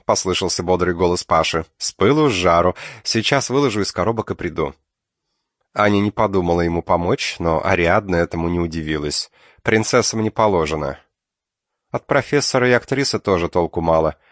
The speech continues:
Они обсуждали кудряшки Марии, которые якобы накрутили все женщины страны Советов после выхода фильма. Эрнест еще и шампанское откупоривал при этом. В кухню отправилась одна Ари. "Давай помогу", — предложила она.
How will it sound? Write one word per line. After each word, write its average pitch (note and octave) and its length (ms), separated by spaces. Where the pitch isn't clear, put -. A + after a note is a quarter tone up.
Они G#2 200
обсуждали G2 520
кудряшки F#2 520
Марии, G#2 360
которые E2+ 420
якобы F2+ 400
накрутили F2 460
все F2 220
женщины F2+ 420
страны E2+ 360
Советов F#2 520
после F2 300
выхода F2 300
фильма. D2+ 420
Эрнест G#2+ 440
еще G2+ 220
и G2 60
шампанское F2+ 600
откупоривал D#2 640
при E2 180
этом. C#2+ 380
В - 120
кухню B2 340
отправилась A2 600
одна F2+ 500
Ари. C#2 240
"Давай C3 280
помогу", — F#2 500
предложила D#2 500
она. C#2+ 260